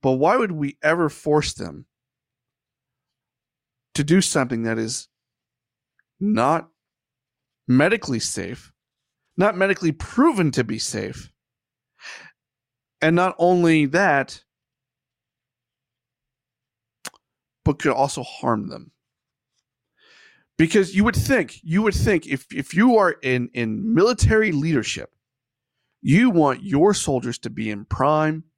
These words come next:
physical fighting condition. You're not doing that by forcing an untested jab into their arms.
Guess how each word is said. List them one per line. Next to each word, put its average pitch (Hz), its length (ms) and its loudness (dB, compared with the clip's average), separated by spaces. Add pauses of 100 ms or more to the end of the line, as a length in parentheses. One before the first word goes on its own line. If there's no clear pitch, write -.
(120)
physical 147 680 0 (420)
fighting 143 580 0
condition. 120 640 -2 (2000)
You're 127 160 2
not 147 360 0
doing 170 380 4
that 104 280 -6 (720)
by 127 240 2
forcing 147 500 0
an 120 180 -2
untested 156 760 -2
jab 131 560 0 (680)
into 131 220 2
their 120 180 4
arms. 110 520 -4